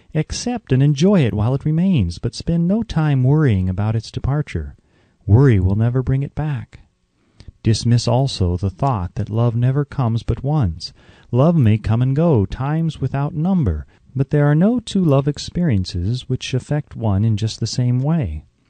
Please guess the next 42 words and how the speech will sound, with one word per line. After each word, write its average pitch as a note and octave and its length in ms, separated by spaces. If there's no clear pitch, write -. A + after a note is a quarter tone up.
There A2 200
may A2 280
be, F#2 460
and A#2 100
there A2+ 80
usually C3+ 380
is, A2+ 540
one F3 240
love A#2+ 240
experience F#2+ 680
which - 160
leaves B2 340
a C#3+ 60
deeper C3+ 420
imprint B2 480
on B2+ 100
the B2+ 100
heart G2 320
than A2 140
all A2 260
the B2 160
others. B2+ 480
But - 180
all A3 280
love G2+ 180
experiences F#2+ 680
are B2 120
beneficial C3 680
except B2 360
to C#3+ 80
the C#3+ 60
person A2 380
who A#2 120
becomes A2+ 420
resentful A2+ 720
and A2 180
cynical G#2+ 560
when A2 160
love A2 240
makes G2 320
its - 220
departure. G#2 680